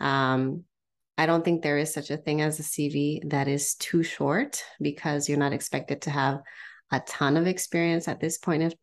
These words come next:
in time. Um, but you do, I think it's, it's common to have two, a two to three page C V at this time.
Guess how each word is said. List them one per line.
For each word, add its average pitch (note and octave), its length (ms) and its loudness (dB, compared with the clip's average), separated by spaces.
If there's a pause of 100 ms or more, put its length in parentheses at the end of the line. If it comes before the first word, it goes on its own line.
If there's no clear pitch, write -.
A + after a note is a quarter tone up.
(100)
in A#3 180 2
time. F#3+ 560 0 (640)
Um, C#3+ 500 2
but D3 200 2
you E3 140 2
do, D#3 320 0
I D#3+ 60 0
think E3+ 260 -2
it's, - 320 -8
it's E3 200 -2
common C3 500 0
to D#3+ 140 -2
have C3 300 0
two, D3 280 0
a D#3+ 80 2
two E3 240 0
to D#3 160 2
three C#3+ 240 0
page C3+ 420 -4
C - 280 -2
V C#3 300 0
at G#3+ 140 -6
this G3+ 280 -4
time. A3+ 400 0